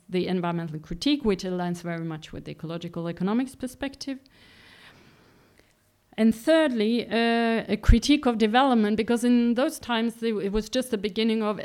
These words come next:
really, uh, actively exporting the, um,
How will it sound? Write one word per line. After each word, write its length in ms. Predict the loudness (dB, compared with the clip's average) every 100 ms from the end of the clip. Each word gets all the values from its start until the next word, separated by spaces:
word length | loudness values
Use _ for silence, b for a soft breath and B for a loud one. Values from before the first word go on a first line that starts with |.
| -12
really, 760 | -8 0 2 2 0 0 -2 -6 _ _
uh, 300 | -10 -6 -8 0
actively 680 | 0 0 -2 0 0 0
exporting 880 | -2 -6 -8 -2 -2 -2 -4 -4 -4
the, 120 | -4
um, 480 | -4 -4 -2 -4 -6